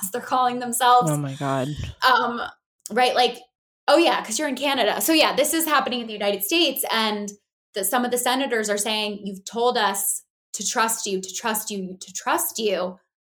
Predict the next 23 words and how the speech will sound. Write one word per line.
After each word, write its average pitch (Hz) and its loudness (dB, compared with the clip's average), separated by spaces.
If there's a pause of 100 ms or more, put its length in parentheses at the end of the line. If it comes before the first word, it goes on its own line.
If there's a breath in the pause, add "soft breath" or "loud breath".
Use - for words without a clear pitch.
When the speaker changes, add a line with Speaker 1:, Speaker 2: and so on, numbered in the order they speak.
(140)
Speaker 1:
And 208 -4
we, 226 -4
we 233 -4
don't 240 -2
trust 285 -2
you 202 -2
anymore 175 -8
based 208 2
on 208 -2
this 156 -2
Speaker 2:
Mm-hmm. 147 -4
Speaker 1:
data, 208 0
based 208 0
on 208 -4
some 196 -4
of 190 -4
the 190 -4
whistleblowers. 196 -4
And 185 -4
we 208 -6
need 208 -4
an 196 -6
independent 196 -4